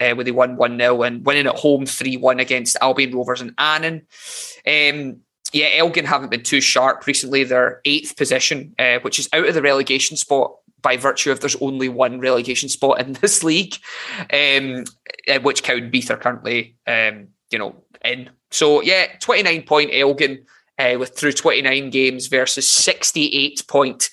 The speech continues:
Kelty Hearts through twenty-nine games. I know who I fancy, and it is Kelty Hearts. So, yeah, Kelty away. You're getting them at seven to nine, five to eight, three to four, shop around. Uh, yeah, the Kelty train is, is leaving the station. I,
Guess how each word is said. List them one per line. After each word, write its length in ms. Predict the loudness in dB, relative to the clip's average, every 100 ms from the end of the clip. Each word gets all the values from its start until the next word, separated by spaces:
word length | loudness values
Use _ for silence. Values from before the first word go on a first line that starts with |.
| _ -4
Kelty 340 | -2 0 0
Hearts 360 | 2 2 2 0
through 160 | 0
twenty-nine 540 | 2 0 0 -2 -2 0
games. 340 | -2 -2 -8 -14 -20 -8
I 80 | -2
know 140 | 2 4
who 120 | 4
I 80 | 2
fancy, 540 | 0 0 0 0 -4 -20 -6
and 100 | -2
it 100 | 0
is 140 | 0 0
Kelty 360 | 0 0 0
Hearts. 360 | 2 2 2 -2
So, 500 | -2 2 4 4 0 -10 -20 -20 _
yeah, 120 | -2 0 -4 0
Kelty 280 | 0 4
away. 460 | 4 4 2 -2 -8 _ _ _ _ _
You're 120 | -6 -2
getting 220 | -2 0
them 140 | -2
at 360 | 0 0 -2 -6 _ _ _ _ _ -8
seven 800 | -4 -4 -4 -10 -6 -2 0 0
to 60 |
nine, 340 | 0 0 -2 -2
five 300 | 0 0 0
to 80 | 0
eight, 180 | 0
three 200 | 0 -2
to 60 | -4
four, 320 | 0 2 4
shop 280 | 4 2 2
around. 460 | 2 2 0 -6 -16 _ _ _ -2
Uh, 340 | 2 2 2 0 -4
yeah, 160 | -4 -4
the 80 | -6
Kelty 300 | -2 -2 -2
train 260 | 0 0
is, 260 | -2 -8 -10 -10
is 160 | -8
leaving 240 | -8 -8 -6
the 60 |
station. 420 | -4 -4 -4 -8 -10
I, 240 | -10 -10